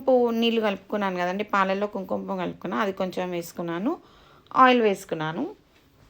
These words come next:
మళ్ళీ మనకు మొత్తం ఫుల్ కుక్ అయిపోయిన రైస్ అయితే వేసేసుకొని, ఇప్పుడు కూడా సేమ్ కొంచెం ధనియా పౌడర్, కొత్తిమీర, ఆనియన్స్ వేసేసుకొని, ఆ కుంకుమ పువ్వు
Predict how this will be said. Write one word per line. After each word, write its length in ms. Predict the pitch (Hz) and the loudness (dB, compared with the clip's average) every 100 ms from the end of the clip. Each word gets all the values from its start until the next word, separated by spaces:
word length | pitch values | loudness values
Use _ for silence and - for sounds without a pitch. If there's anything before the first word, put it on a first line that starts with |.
| _ _ _ _ _ _ 302 | _ _ _ _ _ _ 2
మళ్ళీ 160 | 311 311 | 4 4
మనకు 180 | 302 277 254 | 2 2 -2
మొత్తం 200 | 262 294 294 | 0 -4 0
ఫుల్ 180 | 277 277 | 0 0
కుక్ 200 | 269 - 254 | -4 2 2
అయిపోయిన 320 | 247 240 254 370 403 - _ _ _ - - 214 | 4 2 0 -4 -10 -16 _ _ _ -16 -2 2
రైస్ 240 | 220 220 214 | 2 2 0
అయితే 160 | 208 240 | 2 0
వేసేసుకొని, 520 | 214 - 196 - 226 277 277 | 0 -4 -10 -6 -2 -2 -2
ఇప్పుడు 180 | 226 233 | -2 0
కూడా 120 | 247 254 | -2 -2
సేమ్ 240 | 220 214 285 - - _ - - - | 0 0 -2 -8 -20 _ -20 -20 -2
కొంచెం 260 | 226 226 233 214 | 0 2 2 4
ధనియా 260 | 208 208 214 208 | 2 2 2 4
పౌడర్, 340 | 196 190 277 277 | 4 4 0 0
కొత్తిమీర, 420 | 285 - 202 190 214 320 - _ _ _ - - - 202 | -2 0 -2 0 0 -2 -8 _ _ _ -20 -14 -2 0
ఆనియన్స్ 480 | 202 202 202 - 285 359 - _ _ _ _ _ - | 0 -2 -4 -4 -4 -4 -16 _ _ _ _ _ -4
వేసేసుకొని, 540 | 220 226 226 - 226 285 262 | -2 -2 -4 -4 -2 0 0
ఆ 20 | 247 | 0
కుంకుమ 360 | 214 202 220 220 | -4 -2 -6 -2
పువ్వు 160 | 226 | -2